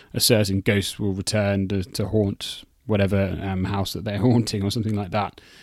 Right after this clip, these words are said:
Um, but, uh, th-, this article with, by Mark Gatiss continues to go on about sort of how there's a popularity of, um, sort of,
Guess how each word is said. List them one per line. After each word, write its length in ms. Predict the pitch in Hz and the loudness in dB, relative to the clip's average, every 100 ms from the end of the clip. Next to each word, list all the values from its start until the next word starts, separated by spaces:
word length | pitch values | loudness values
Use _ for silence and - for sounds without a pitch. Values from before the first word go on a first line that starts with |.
| - _ - | -20 _ -8
Um, 560 | 101 95 95 95 95 98 _ _ _ _ _ _ - | -4 0 0 0 -2 -8 _ _ _ _ _ _ -2
but, 120 | 120 | 4
uh, 140 | 113 | 4
th-, 180 | 110 87 | 2 0
this 160 | 135 135 | 0 4
article 380 | 135 - 123 113 | 2 2 -2 -2
with, 160 | 104 | -4
by 140 | - 107 | -2 0
Mark 440 | 107 107 80 - - | 0 -2 -6 -16 -10
Gatiss 320 | 101 95 - | -8 -8 -6
continues 480 | 113 117 110 107 - | -4 2 4 4 0
to 60 | |
go 220 | 101 107 98 | 0 0 2
on 160 | 98 - 147 | -2 -4 -14
about 320 | - 101 98 | -8 -8 -6
sort 160 | - 104 | -8 -8
of 100 | - - - - _ | -12 -20 -20 -20 _
how 120 | - 104 | 0 2
there's 140 | 101 | 2
a 60 | 104 | 0
popularity 680 | 113 - 110 107 101 104 | -2 0 2 2 0 0
of, 340 | 95 92 - - _ _ _ _ _ _ _ _ 196 | -2 -4 -10 -20 _ _ _ _ _ _ _ _ -8
um, 540 | 104 92 90 87 87 | -6 -6 -6 -6 -8
sort 200 | - 101 | -8 -10
of, 180 | - | -12